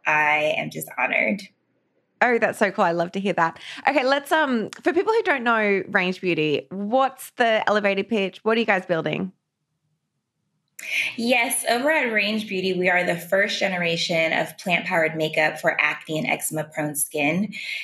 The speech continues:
Speaker 1: And we use dermatologist-backed botanicals, science-backed botanicals that help alleviate symptoms commonly associated with eczema, um, with acne, and with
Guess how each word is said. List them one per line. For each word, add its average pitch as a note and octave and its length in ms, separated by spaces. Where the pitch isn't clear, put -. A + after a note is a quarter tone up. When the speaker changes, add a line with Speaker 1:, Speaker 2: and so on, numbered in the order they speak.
Speaker 1:
And E3+ 580
we F3 100
use E3 560
dermatologist-backed D#3+ 1080
botanicals, F#3+ 800
science-backed D#3+ 960
botanicals D#3 800
that F3 100
help F3+ 180
alleviate F3 500
symptoms D3+ 680
commonly D#3 540
associated D3 800
with D3+ 260
eczema, D3 640
um, C#3+ 380
with D#3+ 220
acne, D3 540
and D3+ 100
with D3+ 140